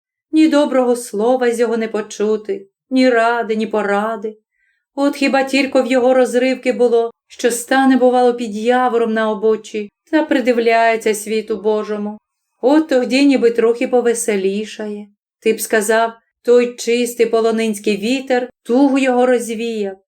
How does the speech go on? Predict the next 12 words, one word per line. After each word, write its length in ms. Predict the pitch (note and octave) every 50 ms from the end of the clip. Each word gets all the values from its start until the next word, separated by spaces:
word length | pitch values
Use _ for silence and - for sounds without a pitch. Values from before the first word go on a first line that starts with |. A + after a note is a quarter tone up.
| _ _ _ _
або 260 | - F#3+ F3+ G#3+ G#3
перед 300 | G#3+ A3+ G#3+ G#3 G#3 G3+
сонечком 600 | G3+ - A#3+ A#3+ A#3+ A#3+ A#3 A#3 - - A#3 A3+
ясним, 640 | G#3+ G#3 A#3 A3+ - - - G#3+ G#3+ A3 A3+ A3 A3 -
що 240 | - - A3+ A3+
у 40 | A3+
синіх 440 | A3 - - A#3+ A3+ A3 A3 A3 -
високостях 800 | G#3+ G#3+ - A#3 G3+ G3+ - A3 A3 A3+ A3+ A3 G#3+ - G#3 G3+
сіяло, 720 | G3+ - - G#3+ G3 G3+ G3+ G3+ G#3 G#3 G#3 G3+ G3+ G3+ - _ _ _
горе 460 | - G#3 G3 G#3+ A3 A#3 B3 B3+ C4 B3+
його 200 | B3 A#3+ A#3+ A#3+
розтопилось, 920 | A#3+ A#3+ A#3+ - - B3 A#3 A#3+ - A#3 A#3 A#3 A3 A3 G#3+ - _ _